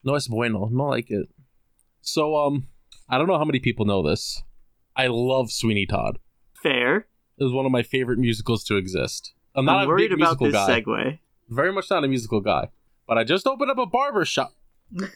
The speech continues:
Speaker 1: No, I just saw that they have a, a new Broadway Sweeney Todd. It
Speaker 2: <gasps> Wait.
Speaker 1: came out, like, two months ago or something.
Speaker 2: Carl.
Speaker 1: Yeah.
Speaker 2: Dipshit's Barbershop. Dip
Speaker 1: Hmm.
Speaker 2: clips.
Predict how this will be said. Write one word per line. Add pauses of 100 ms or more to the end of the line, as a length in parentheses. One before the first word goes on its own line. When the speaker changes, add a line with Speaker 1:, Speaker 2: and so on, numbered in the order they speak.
(540)
Speaker 1:
No,
I
just
saw
that
they
have
a, (120)
a
new (440)
Broadway
Sweeney
Todd. (720)
It
Speaker 2:
<gasps>
Wait.
Speaker 1:
came
out,
like,
two
months
ago
or
something.
Speaker 2:
Carl. (160)
Speaker 1:
Yeah. (520)
Speaker 2:
Dipshit's
Barbershop. (360)
Dip
Speaker 1:
Hmm.
Speaker 2:
clips.